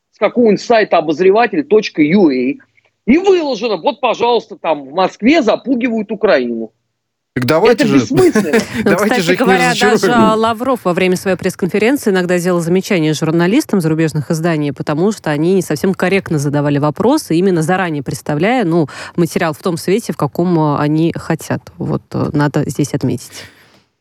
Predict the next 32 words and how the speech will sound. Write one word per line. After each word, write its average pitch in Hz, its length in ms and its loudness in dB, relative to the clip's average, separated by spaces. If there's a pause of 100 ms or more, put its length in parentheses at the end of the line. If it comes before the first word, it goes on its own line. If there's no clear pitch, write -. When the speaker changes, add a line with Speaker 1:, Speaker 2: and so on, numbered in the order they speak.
(680)
Speaker 1:
Ну, 143 180 2
это 139 120 0
нормальная 170 500 2
практика 135 440 -2
абсолютно. 143 480 -2
Они 139 180 4
же 131 420 4
приехали 147 580 2
для 120 180 0
того, 156 300 2
чтобы 135 320 0
устроить 190 400 0
очередную 135 540 2
провокацию. 143 800 0 (760)
Чтобы 147 220 2
что-то 240 380 0
такое 220 480 2
написать. 151 640 -4 (100)
Вы, 226 360 0
вычленить 180 600 -2
пару 196 300 0
каких-то - 420 -6
слов 254 320 0
и 185 60 -2
сказать: 156 300 -2
«Вот 208 240 2
там 160 200 -2
есть 226 320 -2
отдаленный 185 680 0
на 147 160 0
что-то 233 360 0
намек». 165 460 0